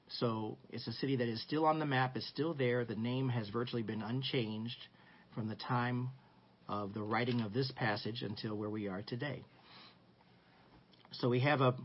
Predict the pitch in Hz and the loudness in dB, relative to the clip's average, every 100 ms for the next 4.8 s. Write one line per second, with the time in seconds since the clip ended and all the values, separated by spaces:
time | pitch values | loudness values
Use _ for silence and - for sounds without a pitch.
0 | - - - 156 147 135 131 135 123 107 | -12 -2 8 8 8 4 6 6 6 4
1 | 113 - - - _ _ - 95 104 101 | 2 2 -10 -20 _ _ -4 0 0 -2
2 | 95 101 - - - - - - - - | -4 -4 -6 -12 -20 -20 -20 -20 -20 -20
3 | - - 131 139 131 131 135 131 147 139 | -20 -4 2 4 6 6 4 2 2 2
4 | 135 143 147 156 - 107 135 | 0 0 -2 -4 -2 0 0